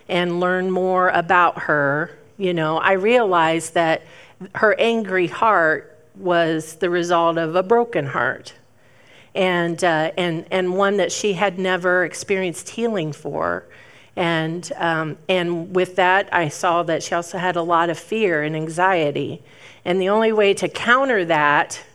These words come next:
and to not be overwhelmed by that was to become angry, to become bigger than the fear and the anxiety. And so there's just this progression that happens one after another, and that's what happens when we don't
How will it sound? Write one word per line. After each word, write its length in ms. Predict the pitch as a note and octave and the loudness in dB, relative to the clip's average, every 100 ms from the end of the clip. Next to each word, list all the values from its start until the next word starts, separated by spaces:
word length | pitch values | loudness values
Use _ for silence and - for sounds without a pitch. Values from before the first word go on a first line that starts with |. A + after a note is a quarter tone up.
| - | -4
and 260 | F3+ F3 E3+ | -2 -2 -2
to 140 | F3+ | -4
not 300 | F3+ F#3+ F#3 | 2 2 2
be 160 | F#3+ F#3 | 0 0
overwhelmed 680 | F3 F3+ E3+ F#3 A3+ A#3+ | 0 0 0 0 0 0
by 180 | F3 E3 | 2 2
that 340 | D#3 D3 C#3 E3+ | 0 0 0 0
was 220 | E3+ - | -4 -4
to 100 | F#3 | -6
become 440 | D#3+ - E3 D#3 D#3+ | -6 -4 -4 -4 -4
angry, 720 | F#3 F3+ E3+ D3 - A2 - - - - | -4 -4 -4 -6 -8 -10 -12 -16 -20 -14
to 120 | - G3 | -8 -6
become 380 | - G#3 G3 | 0 0 0
bigger 840 | E3 - G#3 G3+ E3+ D3+ C3+ C#3+ - - - - F#3 | -2 2 4 2 0 0 0 -2 -6 -18 -20 -18 -6
than 340 | F3+ E3+ D#3+ | -2 0 -2
the 80 | D#3 | -4
fear 560 | - G3+ F3 C#3+ C#3+ | -4 -2 0 0 -2
and 220 | D3+ F3 E3 | -2 -4 -4
the 120 | D#3+ | -6
anxiety. 880 | D#3 D3+ E3+ D#3+ D3 - - G3+ - - - - | -6 -2 0 0 0 -4 -6 -8 -16 -20 -14 -4
And 140 | F3+ | -4
so 200 | F3 G#3 | 0 0
there's 240 | G3+ G3 G3 | 2 0 2
just 280 | A3 A3 A3 | 0 0 0
this 200 | G3 - | 0 -2
progression 760 | - E3 E3+ F#3+ G3+ - G#3 | -6 -6 0 2 2 -2 -4
that 180 | F#3 - | -2 -2
happens 680 | - G3 G3 E3+ D3 D3 - | 0 0 0 -2 -4 -6 -6
one 240 | D#3+ E3+ | -4 -2
after 320 | E3 E3+ - F3 | -2 -2 -4 -4
another, 320 | F3 G3 E3+ | 0 0 0
and 80 | E3 | -2
that's 200 | D#3+ F#3+ | -2 0
what 160 | D#3 | 0
happens 560 | - A3 A#3 E3+ D#3+ D3 | 2 2 2 0 -2 -4
when 140 | D#3+ | -4
we 140 | D#3+ D3 | -4 -4
don't 500 | F3+ F3 F#3 E3+ | 0 0 0 -4